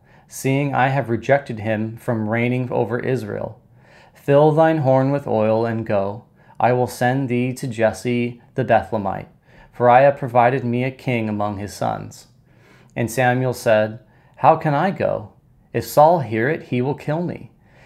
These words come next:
And the Lord said, "Take an heifer with thee, and say, I am come to sacrifice to the Lord, and call Jesse to the sacrifice. I will show thee that thou shalt do,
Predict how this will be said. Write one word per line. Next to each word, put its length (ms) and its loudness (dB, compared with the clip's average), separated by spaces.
And 140 0
the 60 4
Lord 340 2
said, 340 -2
"Take 320 -6
an 100 0
heifer 360 0
with 240 -4
thee, 320 -8
and 160 -2
say, 400 -2
I 140 2
am 220 0
come 340 0
to 100 -6
sacrifice 680 0
to 120 -10
the 100 -2
Lord, 380 -4
and 160 0
call 200 2
Jesse 440 0
to 120 -6
the 100 -4
sacrifice. 420 -4
I 80 4
will 160 2
show 340 4
thee 240 0
that 500 -4
thou 220 2
shalt 400 2
do, 320 -8